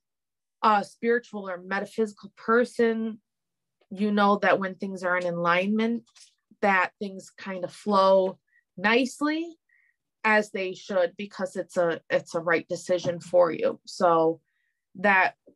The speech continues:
is a confirmation that it, it's a right move for you.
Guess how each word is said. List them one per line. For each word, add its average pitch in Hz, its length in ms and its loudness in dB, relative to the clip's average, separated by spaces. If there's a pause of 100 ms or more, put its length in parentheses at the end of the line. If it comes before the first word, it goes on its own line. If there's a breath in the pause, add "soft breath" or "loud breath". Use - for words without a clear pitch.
(160)
is 208 180 -2
a 190 80 -6
confirmation 170 840 -6
that 156 180 -2
it, - 160 -4 (260)
it's 170 220 -6
a 165 40 -4
right 160 280 -2
move 165 300 -4
for 233 140 0
you. 233 360 4